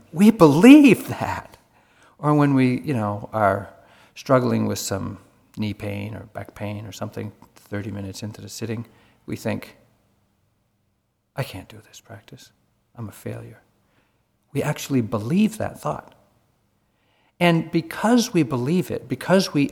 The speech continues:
identify with it, because we have no objective knowledge of it, we just have the subjective indulgence in it, we don't see it.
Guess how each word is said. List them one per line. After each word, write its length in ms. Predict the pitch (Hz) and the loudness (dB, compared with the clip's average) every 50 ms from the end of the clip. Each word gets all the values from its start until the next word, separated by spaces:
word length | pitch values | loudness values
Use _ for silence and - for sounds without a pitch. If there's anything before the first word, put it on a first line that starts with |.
| - | -2
identify 680 | - 117 107 - 165 185 202 - - - - 98 95 | -6 -4 0 0 0 0 0 -2 -4 -6 -6 -8 -8
with 240 | 92 92 95 - - | -8 -8 -10 -12 -12
it, 160 | - - 117 | -14 -10 -8
because 460 | 117 120 - - 160 175 175 165 - - - - - - _ _ _ | -8 -6 -2 2 2 2 2 0 -4 -10 -18 -20 -20 -20 _ _ _
we 120 | - 139 113 | -2 -2 0
have 280 | 113 120 113 107 110 | 0 -2 -2 -4 -4
no 480 | 110 117 135 165 185 196 196 202 - - - | -4 -2 2 4 4 4 4 2 2 0 0
objective 760 | 117 104 - - - 151 143 - - - 147 143 127 123 120 | -2 -2 -2 -2 -2 -2 -2 -4 -4 -2 -2 -2 -2 -4 -4
knowledge 640 | 110 104 101 110 120 135 135 120 113 107 101 - - | -4 -4 0 0 2 2 2 2 0 -4 -6 -6 -8
of 180 | - 113 104 107 | -8 -8 -8 -8
it, 180 | - - - _ _ _ _ _ _ _ _ | -12 -14 -16 _ _ _ _ _ _ _ _
we 120 | - 117 113 | -8 -6 -4
just 280 | - - 156 151 - | -2 0 0 0 0
have 240 | - 135 123 107 98 | -2 -2 -2 -2 -2
the 80 | 110 104 | -4 -4
subjective 760 | - - - 101 107 107 - 143 135 131 - - 127 113 - - | -4 -4 -4 -4 -6 -6 -6 -6 -6 -4 -4 -6 -6 -6 -6 -8
indulgence 720 | - 110 107 101 117 110 110 110 110 117 104 95 - - - - | -10 -8 -6 -2 -2 -2 -2 -2 -4 -8 -8 -8 -10 -14 -8 -4
in 160 | - 147 127 | -2 0 0
it, 220 | 95 - - - - _ _ _ _ _ _ _ _ _ _ _ _ _ _ _ _ _ _ _ _ _ _ - | -2 -4 -8 -16 -20 _ _ _ _ _ _ _ _ _ _ _ _ _ _ _ _ _ _ _ _ _ _ -6
we 100 | 135 123 | -4 -4
don't 180 | 113 110 107 | -4 -4 -6
see 220 | - - - 113 101 | -6 -8 -8 -8 -8
it. 100 | 98 | -10